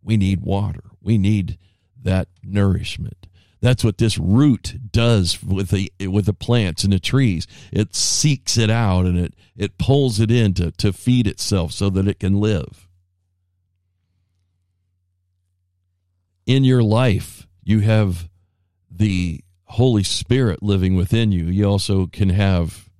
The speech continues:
uh, not evil spirits. They can't live within you, but they can oppress you. They can, they can beat on you, and they can cause this root of bitterness to take place, springing up trouble.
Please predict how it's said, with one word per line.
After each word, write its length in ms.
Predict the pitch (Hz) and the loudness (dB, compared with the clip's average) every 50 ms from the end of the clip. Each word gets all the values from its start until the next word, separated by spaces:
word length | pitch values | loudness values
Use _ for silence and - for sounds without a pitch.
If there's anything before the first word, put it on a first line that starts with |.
| _ _ _ _ _ _ _ _ _ _ _ _ _ | _ _ _ _ _ _ _ _ _ _ _ _ _
uh, 360 | - 92 92 85 80 - 82 80 - | -6 -4 -2 -2 -2 -4 -6 -8 -4
not 280 | 85 98 95 92 87 - - | -2 -2 -2 -2 -4 -4 -2
evil 340 | 98 104 104 92 90 82 | 0 0 2 2 0 -2
spirits. 560 | - - - - - 92 87 85 90 92 - - | -4 -4 -6 -6 -4 -4 -2 -2 -2 -4 -4 -2
They 140 | 90 90 | -4 -4
can't 260 | - - 92 85 - - | -2 -2 -4 -4 -4 -8
live 460 | - 87 90 95 92 95 85 80 78 | -10 -4 -2 0 0 0 0 -2 -6
within 360 | 73 - - 85 82 78 76 | -8 -8 -6 -6 -6 -6 -4
you, 140 | 78 90 98 | -4 -4 -2
but 160 | 92 95 - | -4 -4 -4
they 160 | - 107 113 | -2 -4 -2
can 300 | - - 101 92 87 80 - | -2 -2 -2 -2 -2 -4 -4
oppress 560 | 87 85 - - - 120 117 110 - - - | -6 -8 -8 -4 -2 0 0 0 0 -4 -4
you. 220 | 92 82 78 87 92 | -4 -2 0 0 0
They 160 | 92 95 95 | 0 0 -2
can, 260 | - 90 87 85 78 _ _ _ _ _ _ | -2 -4 -4 -4 -6 _ _ _ _ _ _
they 160 | - 101 107 | -4 -4 -2
can 200 | - 98 90 87 | 0 0 -2 -2
beat 360 | - - - 110 113 113 101 | -2 -2 -2 0 0 2 2
on 220 | 92 87 82 82 80 | 0 0 0 -2 -2
you, 220 | 78 82 82 - _ _ - - - - | -2 -2 -4 -4 _ _ -20 -20 -12 -2
and 180 | - 120 135 | 0 2 2
they 120 | 151 175 170 | 2 0 0
can 220 | - 175 156 131 | 0 0 0 0
cause 1080 | - - - - - 185 196 214 202 143 101 87 78 76 85 92 101 - - - - _ _ _ _ _ _ _ _ _ | -2 -4 -6 -2 0 0 0 0 0 0 0 0 -2 -2 -4 -4 -4 -4 -6 -10 -16 _ _ _ _ _ _ _ _ _
this 240 | - 110 110 98 - | -2 -2 -2 0 -2
root 640 | - 87 107 139 165 180 123 - - - - - - _ _ _ _ _ _ _ _ _ _ - | -2 0 2 4 4 4 2 0 -2 -10 -12 -12 -14 _ _ _ _ _ _ _ _ _ _ -4
of 320 | 110 113 107 87 78 76 - | -2 -2 -2 -2 -6 -4 -2
bitterness 600 | 131 135 143 127 107 92 82 82 85 - - - | 0 0 2 2 2 0 0 -2 -4 -6 -8 -6
to 120 | 95 90 | -6 -6
take 320 | - - 117 95 87 - - | -2 0 -2 -2 -2 -6 -8
place, 680 | - 98 95 85 - - - - - - - - _ _ _ _ _ _ _ _ _ _ _ _ _ _ _ _ _ _ _ _ _ _ _ | -8 -6 -6 -6 -8 -10 -14 -18 -18 -18 -18 -20 _ _ _ _ _ _ _ _ _ _ _ _ _ _ _ _ _ _ _ _ _ _ _
springing 760 | - - - - - - - - 143 160 165 151 139 131 135 | -10 -8 -6 -6 -8 -8 -2 -2 0 2 2 2 2 2 2
up 240 | 143 131 - _ - | 2 0 -4 _ -14
trouble. 680 | - - 120 143 156 101 80 78 71 62 101 - _ | -4 -2 0 0 0 -2 -4 -8 -8 -10 -12 -16 _